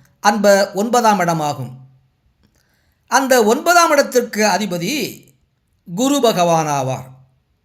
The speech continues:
ஒன்பது குரு போட்டு காட்டப்பட்டிருக்கிறது, அம்புக்குறி போட்டு காட்டப்பட்டிருக்கிறது. அந்த லக்னத்திலிருந்து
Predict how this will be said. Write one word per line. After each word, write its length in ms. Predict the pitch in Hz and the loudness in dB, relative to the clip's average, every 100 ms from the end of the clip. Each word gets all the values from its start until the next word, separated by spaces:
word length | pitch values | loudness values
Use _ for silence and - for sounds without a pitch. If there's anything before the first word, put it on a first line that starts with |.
| _ _ _ _ _ _ _ _ _ _ _ _ _ _ _ - | _ _ _ _ _ _ _ _ _ _ _ _ _ _ _ 0
ஒன்பது 400 | 240 254 247 277 339 - 165 | 0 4 4 4 0 -2 -6
குரு 260 | 170 254 165 131 - _ _ _ _ _ _ | -4 0 0 -2 -12 _ _ _ _ _ _
போட்டு 240 | 240 262 233 | -2 0 0
காட்டப்பட்டிருக்கிறது, 920 | 220 208 214 196 185 170 165 160 147 | 2 2 2 -4 -4 -6 -6 -6 -6
அம்புக்குறி 540 | 143 202 233 - 202 190 | -6 -4 -4 -4 0 0
போட்டு 320 | - 190 180 220 | 0 -4 -4 -4
காட்டப்பட்டிருக்கிறது. 1000 | 196 190 190 170 160 151 131 139 120 117 - _ _ _ _ _ _ _ _ _ _ _ _ _ _ _ _ _ _ | -2 -2 -2 -4 -4 -6 -6 -8 -8 -12 -18 _ _ _ _ _ _ _ _ _ _ _ _ _ _ _ _ _ _
அந்த 260 | - 285 277 262 226 202 185 - _ _ _ _ _ _ _ _ _ _ 196 | 0 2 4 6 4 2 -2 -14 _ _ _ _ _ _ _ _ _ _ -2
லக்னத்திலிருந்து 800 | 226 247 349 349 302 294 269 | 0 2 0 0 -2 -2 0